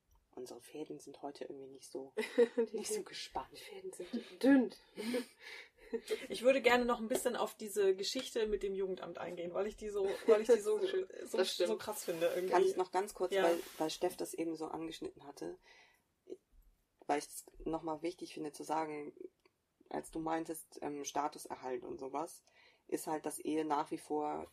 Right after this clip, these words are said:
Speaker 1: genau durch diesen, diese Vorstellung des Statuserhalts ist es halt, ist Ehe super, super klassistisch und super rassistisch. Weil es halt irgendwie,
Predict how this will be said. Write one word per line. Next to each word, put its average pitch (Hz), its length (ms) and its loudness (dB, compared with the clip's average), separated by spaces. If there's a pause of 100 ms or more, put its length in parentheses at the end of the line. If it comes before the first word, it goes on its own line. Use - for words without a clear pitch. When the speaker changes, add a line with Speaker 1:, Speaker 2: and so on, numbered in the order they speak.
Speaker 1:
genau 147 260 -4
durch 147 180 -10
diesen, 143 500 -8 (160)
diese 147 180 -18
Vorstellung 175 440 -2
des - 160 -10
Statuserhalts 170 1080 -4 (840)
ist - 160 -6
es - 140 -12
halt, 147 360 -4 (260)
ist - 180 -10
Ehe 165 340 -2
super, - 560 -4 (1160)
super 180 300 -4
klassistisch 226 720 -6
und 170 200 -6
super 359 300 -6
rassistisch. - 640 -10 (400)
Weil 165 220 -4
es - 120 -10
halt 165 160 -4
irgendwie, 170 460 -4